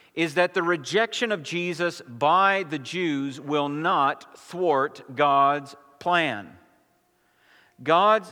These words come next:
plan is never off track. Do you believe that? In the relative comfort of this place, maybe you're having a good season in your life.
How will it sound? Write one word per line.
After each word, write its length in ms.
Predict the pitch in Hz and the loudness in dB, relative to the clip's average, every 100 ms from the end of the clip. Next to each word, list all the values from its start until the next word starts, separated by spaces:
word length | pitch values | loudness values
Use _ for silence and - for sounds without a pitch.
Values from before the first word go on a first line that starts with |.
| - - | -18 2
plan 500 | 202 180 156 151 165 | 4 4 4 2 2
is 280 | 156 135 | -2 -2
never 420 | 156 170 175 190 156 | 0 2 2 2 4
off 320 | 170 170 - | 4 4 -4
track. 720 | - 175 131 92 - - - _ _ _ | 0 2 2 -2 -10 -20 -20 _ _ _
Do 80 | 135 | -6
you 100 | 170 | -2
believe 360 | 175 175 180 170 | 0 2 2 2
that? 440 | 185 220 - - _ _ _ _ _ _ _ _ _ _ _ _ _ 165 | 0 0 -6 -20 _ _ _ _ _ _ _ _ _ _ _ _ _ -4
In 140 | 185 | 0
the 80 | 185 | 0
relative 640 | 165 185 226 220 214 165 | 6 6 6 2 0 0
comfort 560 | - 220 220 220 214 220 | 2 2 4 2 2 2
of 180 | 170 143 | -2 0
this 240 | 196 208 | -2 -2
place, 580 | - 196 196 202 202 - | -4 4 4 6 0 -2
maybe 260 | 160 190 196 | -2 0 2
you're 160 | 185 | 2
having 320 | 175 185 180 160 | 4 2 0 -4
a 60 | |
good 380 | 139 120 214 135 | -2 0 0 -2
season 580 | - 208 214 214 190 190 | -6 -4 -2 -2 -2 -2
in 140 | 185 | -2
your 160 | 175 170 | 0 0
life. 520 | 175 196 202 202 | 4 4 4 2